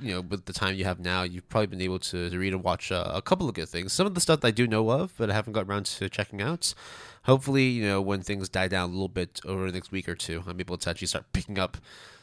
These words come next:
some of the anime slack. I haven't actually been watching much of the seasonal stuff. So no Tokyo Revengers, no Higehiro, no eighty-six V V.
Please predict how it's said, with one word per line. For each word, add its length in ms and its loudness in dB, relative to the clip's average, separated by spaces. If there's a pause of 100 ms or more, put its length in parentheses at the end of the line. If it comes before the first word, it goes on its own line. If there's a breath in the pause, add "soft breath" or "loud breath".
some 180 2
of 80 0
the 120 0
anime 220 0
slack. 200 -4
I 100 4
haven't 260 0
actually 180 0
been 140 -4
watching 380 -2 (300 soft breath)
much 320 -4 (280)
of 80 -2
the 80 -4
seasonal 400 4
stuff. 420 -2
So 220 0
no 140 0
Tokyo 380 -2
Revengers, 800 -2
no 100 -4
Higehiro, 960 -2
no 200 -2
eighty-six 800 -2 (540 soft breath)
V 200 -2
V. 460 -2